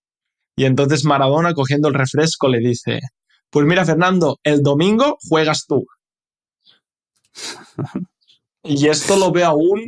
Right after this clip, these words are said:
eh, siempre me viene a la cabeza esta anécdota cuando aún, eh, veo, eh, gente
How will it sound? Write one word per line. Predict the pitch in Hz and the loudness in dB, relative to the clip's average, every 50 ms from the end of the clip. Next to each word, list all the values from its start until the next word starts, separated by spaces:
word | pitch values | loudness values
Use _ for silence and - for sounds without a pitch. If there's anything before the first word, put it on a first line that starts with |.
| - - | -8 -6
eh, | 147 135 131 - _ - - | -6 -6 -6 -10 _ -12 -10
siempre | 131 - - - 196 214 202 196 185 165 | -8 -4 -2 0 0 0 2 0 0 0
me | 156 143 | 2 0
viene | 143 156 160 160 | 0 0 0 0
a | 156 | 0
la | 147 139 | 0 -2
cabeza | 135 131 127 147 165 165 - 131 117 - | -2 -2 -2 -2 -2 -2 -2 -4 -4 -2
esta | 151 160 160 - - 143 127 | -2 -2 -2 -2 -2 -2 0
anécdota | 120 139 165 170 160 160 143 143 123 107 - _ - - _ - _ _ _ | 0 0 0 0 0 0 -2 0 -2 -4 -6 _ -18 -20 _ -20 _ _ _
cuando | - - 151 143 135 135 127 123 | -4 0 0 0 2 0 0 0
aún, | 117 120 139 156 180 196 202 185 170 - | 0 2 2 2 2 2 0 -2 -2 -2
eh, | 151 131 123 120 120 123 | -2 -2 -2 -2 -2 -2
veo, | 127 143 147 156 151 139 127 123 - 135 | 0 2 2 2 2 0 0 -2 -4 -4
eh, | 135 117 113 - - | -4 -4 -4 -4 -2
gente | 147 147 156 165 165 208 247 330 | -2 0 0 0 0 0 0 -2